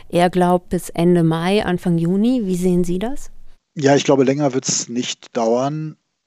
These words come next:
Speaker 2: Ja, glaube ich auch.
Speaker 1: Aber, äh, früher jetzt auch nicht. Also ist jetzt nicht so, dass in zwei Wochen zum Beispiel die Ausgangssperren schon wieder passé sein könnten.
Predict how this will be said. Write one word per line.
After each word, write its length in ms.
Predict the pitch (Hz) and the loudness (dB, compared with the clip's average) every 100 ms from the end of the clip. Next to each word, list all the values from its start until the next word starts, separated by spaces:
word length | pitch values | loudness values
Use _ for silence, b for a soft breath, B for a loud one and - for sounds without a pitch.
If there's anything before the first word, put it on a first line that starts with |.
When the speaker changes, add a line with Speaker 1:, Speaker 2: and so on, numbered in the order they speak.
| _ - | _ -10
Speaker 2:
Ja, 160 | 117 - _ _ _ | -8 -8 _ _ _
glaube 180 | - 107 | -12 -12
ich 80 | 104 | -12
auch. 220 | 101 - _ _ _ _ | -14 -16 _ _ _ _
Speaker 1:
Aber, 580 | 214 202 208 202 190 - | -2 4 6 4 2 -8
äh, 80 | 190 | -12
früher 380 | - 220 214 190 | 0 4 4 4
jetzt 240 | 180 - | 2 0
auch 100 | 165 | -2
nicht. 180 | 170 147 | -2 -2
Also 160 | 156 | -2
ist 140 | 170 - | -2 -2
jetzt 160 | 170 | 0
nicht 200 | 190 190 | 2 0
so, 140 | - 170 | 0 -2
dass 220 | 165 160 | -2 -2
in 160 | 170 165 | -4 -4
zwei 380 | - 165 165 | 2 4 4
Wochen 400 | 156 151 175 151 | 2 2 0 -2
zum 120 | 147 165 | -4 -6
Beispiel 280 | 156 175 | -4 -6
die 100 | 170 | -2
Ausgangssperren 760 | - 170 - 160 160 151 156 170 | -2 -4 -4 -6 -4 -6 -6 -6
schon 140 | 165 | -6
wieder 180 | 160 160 | -6 -6
passé 340 | - 151 165 160 | -8 -10 -10 -8
sein 240 | 147 - | -10 -10
könnten. 340 | - - 185 | -14 -14 -14